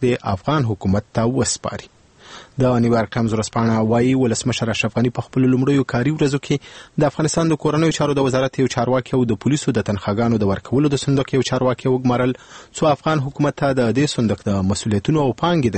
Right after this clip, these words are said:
انتقال لپاره یو پلان چمتو کړي. خو د څو ورځو په تیریدو چې په دې برخه کې کوم ګام وانه خیستل شو، ولسمشر غني په دې برخه کې ټاکلی د کورنیو چارو د وزارت چارواکي له دندې لرې کړ او په افغانستان کې د ملګرو ملتونو پرمختیایي ادارې مشر ته هم امر وکړ چې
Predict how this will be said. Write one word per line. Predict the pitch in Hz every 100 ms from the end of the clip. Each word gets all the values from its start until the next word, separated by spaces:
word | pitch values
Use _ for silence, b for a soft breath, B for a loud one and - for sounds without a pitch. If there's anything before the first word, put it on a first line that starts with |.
| 92
انتقال | 98 - 104 98
لپاره | 92 113 131
یو | 123 -
پلان | 135 90 -
چمتو | 95 - -
کړي. | 113 - _ B B B B B -
خو | 165 156 147
د | 156 -
څو | 170
ورځو | 165 151
په | 147
تیریدو | 160 151 156
چې | 151 -
په | 143
دې | 143
برخه | 139 -
کې | 131 131
کوم | 131 123
ګام | 127 127
وانه | 107 101 117
خیستل | 151 - 151 -
شو، | 151 147 B B B
ولسمشر | 135 135 - 147 160 143
غني | 151 147
په |
دې | 143 143
برخه | 135 139
کې | 135
ټاکلی | 117 - 143 135
د | 120 104
کورنیو | 113 110 139 139
چارو | 139 135
د | 127
وزارت | 120 127 -
چارواکي | 120 117 113 120
له | 101 95
دندې | 117 98 90
لرې | 104 143
کړ | - 175
او | -
په | 151
افغانستان | 135 135 127 - 120 -
کې | 139 143
د | 123
ملګرو | 110 160 156
ملتونو | 113 - 107 95
پرمختیایي | 101 101 - 113 160
ادارې | 151 147 147
مشر | - -
ته | 123
هم | 131 131 139
امر | 160 156
وکړ | 160 156
چې | 143